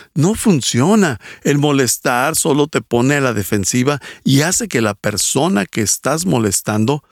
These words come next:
se ponga a la defensiva. Tu peor molestia vive bajo tu piel. Eres tu peor crítico. Al tener la tendencia de resentir o incluso evitar a las personas que te molestan,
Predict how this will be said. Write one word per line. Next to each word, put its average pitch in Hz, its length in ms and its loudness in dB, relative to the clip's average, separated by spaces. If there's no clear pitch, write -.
se 117 200 -2
ponga 233 380 0
a - 20 0
la 110 120 0
defensiva. 92 800 -4
Tu 156 140 0
peor 175 360 2
molestia 131 680 0
vive 233 280 2
bajo 175 280 -2
tu 113 140 -8
piel. 196 440 0
Eres 254 500 2
tu 131 180 -2
peor 120 520 0
crítico. 104 680 0
Al 156 200 -2
tener 185 320 2
la 262 120 2
tendencia 123 640 0
de 123 160 2
resentir 110 720 0
o 117 120 4
incluso 110 640 2
evitar 123 420 0
a 131 80 0
las 120 160 0
personas 117 480 0
que 107 320 0
te 104 100 -2
molestan, 104 680 0